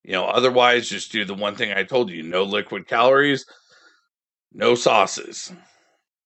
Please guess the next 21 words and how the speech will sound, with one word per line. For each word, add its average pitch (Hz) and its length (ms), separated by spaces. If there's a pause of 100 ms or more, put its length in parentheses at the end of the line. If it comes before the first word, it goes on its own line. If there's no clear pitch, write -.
(260)
Super 131 380
simple. - 560 (240)
Um, 90 580 (140)
but 95 220
I, 104 300
I 107 40
just, 104 260
I 110 100
really 107 300
wanted 101 300
to 87 60
do 95 260
just 82 400
a - 40
crash - 500
course 101 320
for 101 100
people 92 320
who 101 140
didn't 95 320
know 87 300